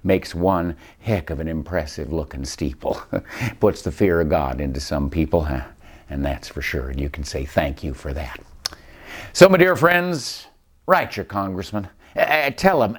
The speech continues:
you tell him now that you want him to vote yes on S thirty-seven, no on H R two hundred and seventeen,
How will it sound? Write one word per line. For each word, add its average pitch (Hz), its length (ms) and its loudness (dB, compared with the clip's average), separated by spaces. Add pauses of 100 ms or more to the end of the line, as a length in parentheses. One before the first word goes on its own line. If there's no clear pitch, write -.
(160)
you 208 220 0
tell 247 560 4
him - 100 -16 (180)
now 82 340 -10 (680)
that 87 200 0
you 131 160 4
want 135 240 4
him 117 140 0
to 107 60 2
vote 101 280 6
yes 135 520 2
on 113 180 0
S 107 240 0
thirty-seven, 90 760 0 (240)
no 107 880 4 (240)
on 92 180 -2
H 95 380 -6 (100)
R 87 500 0 (400)
two 127 240 -2
hundred 80 460 -6
and 71 260 -6
seventeen, 90 880 0